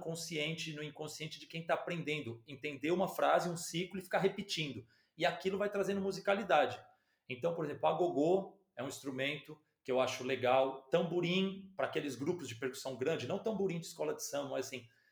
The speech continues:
e alguns instrumentos de marcação, sabe? Por exemplo, o surdo. É um instrumento que é complexo,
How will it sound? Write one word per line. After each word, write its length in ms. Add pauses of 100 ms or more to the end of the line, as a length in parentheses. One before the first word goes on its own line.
(300)
e 520
alguns 320
instrumentos 380
de 80
marcação, 840
sabe? 400
Por 120
exemplo, 240
o 20
surdo. 560 (360)
É 60
um 60
instrumento 440
que 60
é 60
complexo, 840